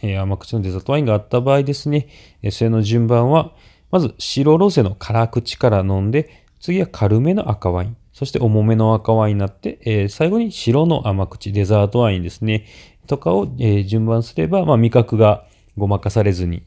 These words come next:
えー、判断しやすいということになります。えー、次は、えー、外観、えー、ですね。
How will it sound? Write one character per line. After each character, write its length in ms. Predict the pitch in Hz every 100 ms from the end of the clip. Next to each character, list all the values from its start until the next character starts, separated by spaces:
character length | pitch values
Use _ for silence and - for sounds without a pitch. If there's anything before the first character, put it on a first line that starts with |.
| -
え 440 | 95 95 87 92
ー、 60 | -
判 180 | 101
断 140 | 87 87
し 140 | -
や 100 | 123
す 140 | 127 -
い 80 |
と 160 | 123 -
い 60 | 101
う 60 |
こ 120 | 95
と 80 | 95
に 60 | 87
な 60 | 85
り 100 | 82
ま 100 | 90
す。 240 | - - _ _ - _ _ _ _ _ _ _ - - - -
え 480 | 110 101 98 92 -
ー、 40 |
次 260 | - 107 107
は、 180 | 143 -
え 580 | 107 92 90 92 95 90
ー、 60 | _ _ _ _ _
外 160 | - 147
観、 320 | - 180 - - _ _ -
え 40 | 113
ー、 80 |
で 100 | 107
す 140 | 104 -
ね。 180 | 123